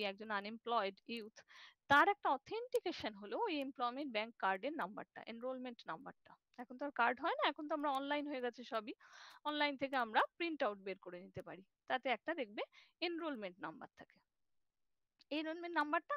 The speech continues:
আমাদের অন্যত্র অনেক কাজে আসবে। কেমন কাজে আসবে? আমরা ধরো, আহ,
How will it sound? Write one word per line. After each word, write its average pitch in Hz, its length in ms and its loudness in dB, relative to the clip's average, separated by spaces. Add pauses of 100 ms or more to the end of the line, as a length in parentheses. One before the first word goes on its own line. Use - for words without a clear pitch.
আমাদের 349 220 0 (100)
অন্যত্র 381 580 -10 (180)
অনেক 302 160 -2 (100)
কাজে - 200 -6
আসবে। - 260 -14
কেমন 381 280 -10
কাজে 330 260 0
আসবে? 247 300 -2 (140)
আমরা 269 160 -4
ধরো, 254 260 -4 (580)
আহ, 220 360 -2